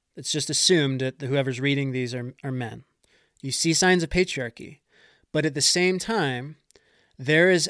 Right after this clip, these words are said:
absolutely zero, uh, sexism or ethnocentrism baked into the, the legal system itself. Uh, so specifically,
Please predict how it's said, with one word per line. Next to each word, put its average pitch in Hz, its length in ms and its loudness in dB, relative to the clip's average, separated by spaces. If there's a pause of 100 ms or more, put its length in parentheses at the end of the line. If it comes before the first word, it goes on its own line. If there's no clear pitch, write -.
(120)
absolutely 185 880 2
zero, 175 960 0 (720)
uh, 135 320 -4 (200)
sexism 208 920 0
or 147 600 0 (380)
ethnocentrism 175 1300 -4 (580)
baked 170 360 2
into 175 580 -2
the, 139 500 -2
the 135 180 -8
legal 151 400 0
system 156 580 -4
itself. - 920 -6 (920)
Uh, 135 340 -6 (320)
so - 560 0
specifically, 170 1040 0